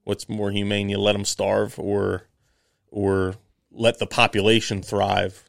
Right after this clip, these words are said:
So it's, that's a giant, I know I'm just barely scratching the surface of a giant,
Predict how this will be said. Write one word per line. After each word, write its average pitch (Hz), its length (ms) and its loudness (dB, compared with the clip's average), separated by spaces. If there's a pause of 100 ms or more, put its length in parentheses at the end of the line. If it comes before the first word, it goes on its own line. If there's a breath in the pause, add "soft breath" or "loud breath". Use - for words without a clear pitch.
So 101 200 -2
it's, 190 200 6
that's 156 300 6
a 104 160 0 (420)
giant, 127 640 2 (120)
I 123 100 4
know 113 240 2
I'm 113 160 0
just 107 200 -4 (180)
barely 120 240 -2
scratching 110 360 -2
the 104 60 -6
surface 104 240 -8
of 104 100 -10
a 98 60 -8
giant, 107 640 -2